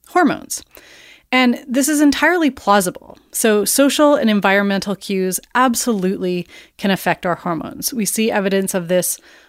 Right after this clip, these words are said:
all the time. So stress is one example. So feeling stressed or being exposed to stressors can mess with our hormones and change our menstrual cycle. Um, so that's just one example.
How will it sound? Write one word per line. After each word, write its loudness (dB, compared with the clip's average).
all 4
the -2
time. -10
So 0
stress 0
is -6
one -2
example. -6
So -2
feeling 0
stressed 2
or 0
being -4
exposed 0
to 0
stressors -2
can -2
mess 2
with -2
our 2
hormones -2
and -4
change 0
our 4
menstrual -4
cycle. -10
Um, -4
so -2
that's 0
just -6
one -4
example. -10